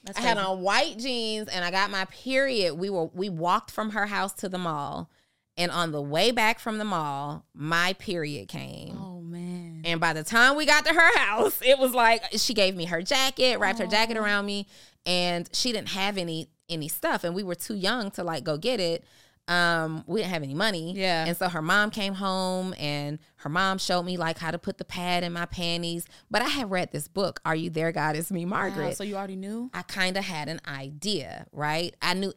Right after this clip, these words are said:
Speaker 2: instantly what happened and what was going on. And, um,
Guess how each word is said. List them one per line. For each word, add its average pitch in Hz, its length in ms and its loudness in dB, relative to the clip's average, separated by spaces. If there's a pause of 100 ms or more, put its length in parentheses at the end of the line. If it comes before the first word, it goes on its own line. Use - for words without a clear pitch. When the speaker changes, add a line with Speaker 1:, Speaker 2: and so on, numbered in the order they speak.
Speaker 2:
instantly 202 560 -2
what 151 200 -6
happened 156 560 -4
and 147 160 -4
what 156 120 -4
was 156 160 -8
going 147 280 -6
on. 156 420 -4 (420)
And, 156 280 0 (100)
um, 151 560 -2